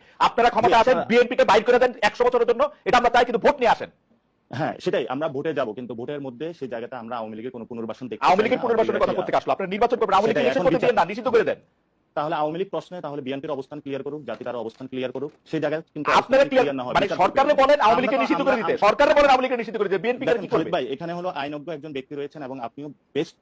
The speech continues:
Speaker 2: ভালো পড়াশোনা আছে, আপনি যদি ডিরেক্টলি, যেমন ছাত্রলীগকে নিষিদ্ধ করা হয়েছিল without any commission, তার কোনো বিচার প্রক্রিয়ার মধ্যে কিন্তু সে আসে নাই। আপনি যদি আওয়ামী লীগকে এভাবে নিষিদ্ধ করেন without any বিচার,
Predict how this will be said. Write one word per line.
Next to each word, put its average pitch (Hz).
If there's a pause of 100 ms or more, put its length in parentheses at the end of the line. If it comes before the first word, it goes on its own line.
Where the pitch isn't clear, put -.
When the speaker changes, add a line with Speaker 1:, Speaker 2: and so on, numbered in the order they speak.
Speaker 2:
ভালো 135
পড়াশোনা 127
আছে, 120
আপনি 135
যদি 139
ডিরেক্টলি, 131
যেমন 110
ছাত্রলীগকে 143
নিষিদ্ধ 131
করা 135
হয়েছিল 123
without 123
any 127
commission, 110
তার 110 (360)
কোনো 120
বিচার 139
প্রক্রিয়ার 143
মধ্যে 120
কিন্তু 117
সে 123
আসে 104
নাই। 82 (220)
আপনি -
যদি 147
আওয়ামী 139
লীগকে 147
এভাবে 147
নিষিদ্ধ 143
করেন 135
without 120
any 123
বিচার, 127